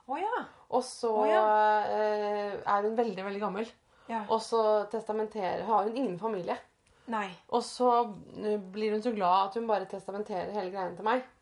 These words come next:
Speaker 1: Ja, fordi, eh, altså, det er jo det
Speaker 2: Men jeg
Speaker 1: jeg
Speaker 2: vil jo
Speaker 1: også
Speaker 2: egentlig ikke bo i en villa i Ullevål Hageby, men jeg kan selge den for liksom tolv millioner.
Speaker 1: Tjuefire, kanskje.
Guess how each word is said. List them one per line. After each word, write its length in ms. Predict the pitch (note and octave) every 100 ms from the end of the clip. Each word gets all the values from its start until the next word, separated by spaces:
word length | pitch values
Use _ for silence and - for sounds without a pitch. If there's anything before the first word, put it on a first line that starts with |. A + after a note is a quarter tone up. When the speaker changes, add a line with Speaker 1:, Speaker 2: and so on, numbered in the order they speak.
| _ - - _ C4+
Speaker 1:
Ja, 100 | C#4 A#3
fordi, 280 | C#4+ C#4 -
eh, 240 | B3 B3+
altså, 240 | A#3+ C4+ A#3+
det 100 | B3
er 120 | A3+
jo 40 | B3+
det 60 | B3
Speaker 2:
Men 160 | -
jeg 200 | A#3+ A#3+
Speaker 1:
jeg 80 | B3+
Speaker 2:
vil 80 | A#3
jo 80 | B3+
Speaker 1:
også 80 | A3
Speaker 2:
egentlig 220 | G3+ G#3+
ikke 80 | G#3
bo 100 | F#3+
i 40 |
en 100 | G3+
villa 180 | F#3+ F#3 F#3+
i 20 |
Ullevål 240 | G3+ F#3
Hageby, 280 | G3 G3 G#3
men 120 | G3+ A3
jeg 100 | A3
kan 140 | C4
selge 280 | B3+ A3+ F3
den 140 | B3 - _
for 180 | A#3
liksom 360 | A3 A3 G3+ F#3
tolv 320 | - - E3 E3+
millioner. 440 | F3+ F#3 E3+ A3 - _ _ _ - - - _ _ _ _ _ E4+ A#3 _ _ _
Speaker 1:
Tjuefire, 600 | C4+ - A3+ B3 F#3 E3+
kanskje. 320 | F3+ G3 B3